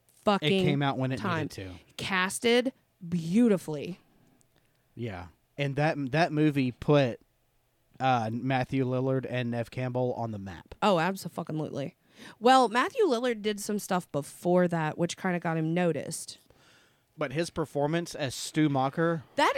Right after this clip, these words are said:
Speaker 1: that's the way that I feel. Well, even though we've met Matthew Lillard, but that's
Speaker 2: <coughs>
Speaker 1: kinda how I feel like that's how Matthew Lillard actually acted, like, acts in, in,
Speaker 2: Yeah.
Speaker 1: in life.
Speaker 2: Yeah.
Speaker 1: Oh, funny
Speaker 2: Yeah.
Speaker 1: story about Matthew Lillard. So we got to meet him at the
Speaker 2: GalaxyCon.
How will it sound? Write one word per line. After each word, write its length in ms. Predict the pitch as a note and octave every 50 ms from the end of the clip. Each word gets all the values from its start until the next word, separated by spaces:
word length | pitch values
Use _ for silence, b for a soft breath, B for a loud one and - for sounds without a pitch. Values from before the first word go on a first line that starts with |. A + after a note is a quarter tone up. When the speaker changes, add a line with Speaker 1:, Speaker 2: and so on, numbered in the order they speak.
| D5 -
Speaker 1:
that's 300 | C4+ G4 G#4+ E5+ - -
the 100 | D5 B4+ B4
way 120 | A4+ G#4+
that 120 | F#4+ F4 D#4+
I 80 | C#4+
feel. 440 | A3+ - - - A#3+ A#3+ B3 C4 B3 -
Well, 200 | G3+ A3 A3 G#3 -
even 200 | G3+ A3+ A3+ A3
though 100 | G3+ F#3+
we've 240 | F3+ E3+ E3+ - F#3+
met 260 | F#3 G3 F#3 - - _ -
Matthew 380 | D3+ E3+ F3 F3+ - - F#3 F3
Lillard, 300 | F3 F3 E3+ F3 E3+ E3+ E3+
but 120 | G3 F#3+ -
that's 220 | A3+ B3 C4+ C4
Speaker 2:
<coughs> 20 | -
Speaker 1:
kinda 200 | E4+ F4 E4+ D4
how 180 | C4+ C4 A#3+
I 120 | G#3+ G3 F#3+
feel 200 | - - G3+ F#3+
like 280 | F#3+ F#3 F3+ - - - -
that's 380 | F#3 F3 F3+ F#3+ F#3+ G3 G3 -
how 180 | - F#3 F#3
Matthew 420 | F#3 F#3 F3 E3+ F3+ - F#3+ F#3 E3+
Lillard 400 | E3+ F#3 F3+ F3 F3 E3+ E3+ E3+ - -
actually 640 | - E3+ F3 F3 - - - F#3 F3+ F3 E3 - _ _ _ - -
acted, 580 | F3+ F#3 F3+ - - - G#3+ F3+ - D3+ D#3+ _
like, 200 | - F#3 F3+ - - -
acts 380 | F#3 G3 F#3 E3+ - - - -
in, 300 | - F#3 F#3+ F#3 F3 - - F#3+ G3+ -
in, 80 | E3 G3+
Speaker 2:
Yeah. 240 | G3+ F#3+ - G3 G2+
Speaker 1:
in 200 | - F#3+ G3 F3+ F3
life. 500 | F3+ F3+ E3+ A2 B2+ D#3 - - - _ _ _
Speaker 2:
Yeah. 340 | - B2 B2 A#2 G#2 G2 G2 G2 G#2 - _ _ _ _ - -
Speaker 1:
Oh, 200 | F4 F4+ C#4 - _ _ _
funny 260 | - - D4 D#4 D#4
Speaker 2:
Yeah. 120 | D4+ D3
Speaker 1:
story 280 | - D#4 E4 G4+ G#4 F4
about 200 | A#3 F3+ E3+ D#3
Matthew 320 | D#3 F3 F3 F3 F#3 F3+ F3
Lillard. 360 | E3 D#3 D3+ F3 G3 A3 G#3+
So 200 | - A3+ G3+ G3+
we 260 | F#3+ F#3 G3 A3 A3 G#3
got 180 | G#3 G3 G3 -
to 60 | G#3
meet 160 | G3 F#3+ F#3
him 260 | F#3+ G3 F#3 F#3 F#3 F3+
at 180 | - F3 F3+ -
the 80 | - C#3+
Speaker 2:
GalaxyCon. 600 | D#3 F3 E3+ - - B2+ - B2 A2 F#2 F#2